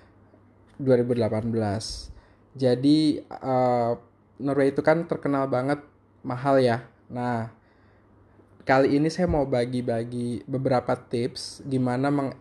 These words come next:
bisa enjoy Norway tapi tetap dengan budget yang, eh, bersahabat. Jadi, you can s-, stretch your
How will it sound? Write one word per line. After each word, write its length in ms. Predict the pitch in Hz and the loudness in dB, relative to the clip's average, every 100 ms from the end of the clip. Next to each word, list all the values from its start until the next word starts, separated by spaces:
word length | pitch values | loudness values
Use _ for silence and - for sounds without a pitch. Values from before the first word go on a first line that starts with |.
| - | -14
bisa 480 | 147 131 127 135 101 | -6 -4 -2 -2 0
enjoy 400 | 131 127 131 127 127 | 0 0 2 2 0
Norway 560 | 127 123 127 135 160 | -4 -2 0 0 -2
tapi 240 | 170 - - | -4 -6 -4
tetap 480 | 139 139 151 147 | -4 0 0 0
dengan 480 | 139 131 127 131 139 | -2 -2 -2 -4 -2
budget 480 | 135 123 127 151 147 | 0 0 2 0 0
yang, 560 | 139 127 135 143 143 147 - - - - | -2 0 0 -2 -6 -10 -18 -20 -20 -8
eh, 140 | 120 | -2
bersahabat. 640 | 127 127 127 123 123 104 - - - - - | -2 0 2 2 2 0 -2 -10 -20 -20 -12
Jadi, 560 | 135 147 135 143 147 147 - - _ | -6 -2 2 4 4 0 -10 -20 _
you 160 | - 131 | -12 -6
can 160 | 127 | -4
s-, 240 | 127 - - - | -6 -12 -18 -18
stretch 560 | - - 139 135 - | -14 0 2 2 0
your 480 | 139 123 120 117 117 | 2 2 2 -4 -8